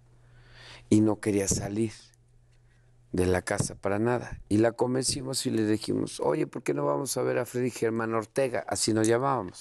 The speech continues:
Freddy Germán Ortega. Y se ha reído como nunca. Lloró de la risa.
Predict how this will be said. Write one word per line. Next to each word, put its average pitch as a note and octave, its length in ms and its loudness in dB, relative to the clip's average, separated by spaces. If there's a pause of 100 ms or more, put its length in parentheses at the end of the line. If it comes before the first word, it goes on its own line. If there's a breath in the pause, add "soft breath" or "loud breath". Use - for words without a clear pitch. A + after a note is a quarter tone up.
Freddy A#2 340 -2
Germán C2+ 360 -4
Ortega. - 420 -8 (1200 loud breath)
Y G#2+ 80 0
se - 200 2
ha A2+ 60 -4
reído A2+ 500 6
como G2 380 2
nunca. G2 640 -2 (960)
Lloró G#2 540 4 (720)
de G2+ 240 0
la F2+ 180 -4
risa. F#2 580 0